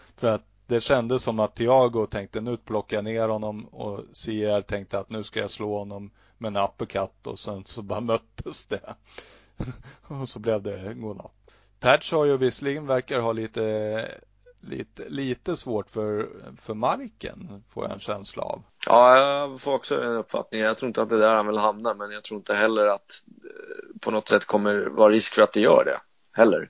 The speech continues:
Speaker 1: Och, eh, å andra sidan, de två han, om man tittar på hans fem senaste matcher, så har han ju vunnit tre och förlorat två. Fyra av dem har ju varit i U F C. Bland annat på, mot Paul Thiago och Justin Edwards då. Men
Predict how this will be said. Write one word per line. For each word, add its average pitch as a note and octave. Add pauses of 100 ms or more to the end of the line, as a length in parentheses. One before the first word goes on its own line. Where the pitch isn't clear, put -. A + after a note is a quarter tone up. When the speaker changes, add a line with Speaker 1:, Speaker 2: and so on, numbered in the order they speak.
(140)
Speaker 1:
Och, G#2
eh, G#2 (300)
å -
andra B2
sidan, A2+
de A#2
två A2
han, A#2+
om A#2
man G#2+
tittar A#2
på A#2
hans G2+
fem G2
senaste G2+
matcher, G2
så -
har G#2
han G2+
ju G2+
vunnit G#2+
tre G2
och -
förlorat F#2+ (100)
två. - (320)
Fyra B2+
av G2
dem F#2
har F#2+
ju F#2+
varit G2
i -
U F#2+
F F#2+
C. - (640)
Bland G#2+
annat F#2+
på, G2+ (220)
mot G2+
Paul F#2+
Thiago F#2+
och -
Justin -
Edwards G#2
då. - (100)
Men G#2